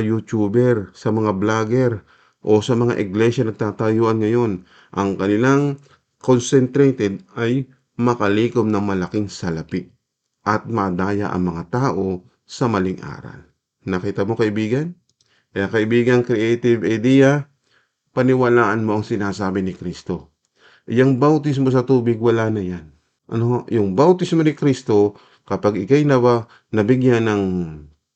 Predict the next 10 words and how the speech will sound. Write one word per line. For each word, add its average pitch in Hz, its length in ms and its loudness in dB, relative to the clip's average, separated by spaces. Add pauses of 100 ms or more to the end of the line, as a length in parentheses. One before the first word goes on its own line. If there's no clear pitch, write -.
(380)
paggabay 98 720 2
ng 92 160 -2
Santong 107 320 0
Espiritu, 117 720 -2 (720)
masasabi 104 640 -2
mo 107 80 0
yung 101 240 -2
lahat 90 240 -4
ng 92 80 -2
katotohanan. 80 960 -8